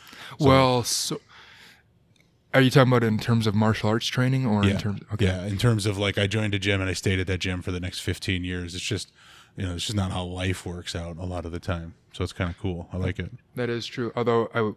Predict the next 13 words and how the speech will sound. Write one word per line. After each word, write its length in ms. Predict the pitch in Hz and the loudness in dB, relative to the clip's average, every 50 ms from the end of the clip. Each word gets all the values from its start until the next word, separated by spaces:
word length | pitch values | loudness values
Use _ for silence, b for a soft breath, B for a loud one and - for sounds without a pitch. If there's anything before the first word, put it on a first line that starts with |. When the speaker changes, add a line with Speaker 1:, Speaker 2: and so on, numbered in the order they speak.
| - - | -6 -6
Speaker 2:
I 60 | 113 | -4
would 160 | 104 101 98 | -4 -4 -2
say 180 | - 120 117 107 | 0 0 2 2
that 160 | 104 101 - - - - - | 0 -2 -2 -6 -10 -8 -4
you 60 | 110 | -2
were 100 | 104 98 | -2 -2
saying 300 | - - 113 107 104 104 | 0 0 0 2 2 2
that, 140 | 104 90 - | 0 0 -2
you 60 | 101 | -4
know, 140 | 98 92 90 - _ _ _ _ _ _ _ _ | -6 -6 -10 -14 _ _ _ _ _ _ _ _
back 240 | 113 107 104 - - | -2 -2 -2 -2 -2
then 340 | 113 107 107 107 104 101 - - _ - 95 | 0 2 2 2 2 0 -2 -6 _ -4 -2
Speaker 1:
Mm-hmm. 160 | 90 95 | 0 0